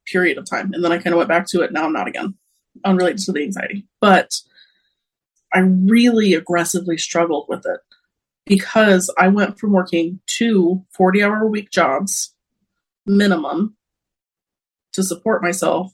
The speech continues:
to not working at all. And immediately I was lazy and I was unmotivated and I was all of these other things that are twisted in such a way to make me out to be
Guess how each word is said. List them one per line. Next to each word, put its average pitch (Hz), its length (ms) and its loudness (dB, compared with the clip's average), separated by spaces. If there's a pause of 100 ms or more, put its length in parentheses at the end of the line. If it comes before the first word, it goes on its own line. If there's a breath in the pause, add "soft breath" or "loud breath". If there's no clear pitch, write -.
(100)
to - 120 -4
not 180 260 2
working 185 320 0
at 151 100 0
all. - 360 -4 (1120)
And 180 140 0
immediately 175 920 2
I 160 380 -4
was 135 260 -6
lazy 190 720 2
and 165 160 -6
I 123 100 -6
was - 160 -12
unmotivated 185 1080 0 (240)
and 135 100 -10
I 170 120 -8 (100)
was 113 200 -12
all 185 240 0
of 202 100 -2
these 214 240 -6
other 196 200 2
things 196 480 -2
that 165 100 0
are 165 200 0
twisted 190 320 -2
in 190 120 4
such 180 220 -6
a 185 40 -10
way 170 160 2
to 170 60 -10
make 170 240 -10
me 196 160 2
out 196 160 -2
to - 100 -12
be 185 280 -2